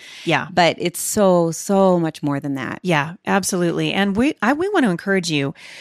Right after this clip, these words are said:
Speaker 1: uh, to think about your children the way that God sees them, and to talk to you really about the mission of motherhood, that it
Speaker 2: Mm-hmm.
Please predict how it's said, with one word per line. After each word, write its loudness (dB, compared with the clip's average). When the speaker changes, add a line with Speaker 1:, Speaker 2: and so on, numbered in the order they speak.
Speaker 1:
uh, 0
to -4
think 2
about 2
your 0
children 0
the 0
way 2
that -2
God 2
sees -4
them, -2
and 6
to 2
talk -2
to -2
you 2
really 2
about 2
the 2
mission 4
of 2
motherhood, 0
that 0
it -2
Speaker 2:
Mm-hmm. 0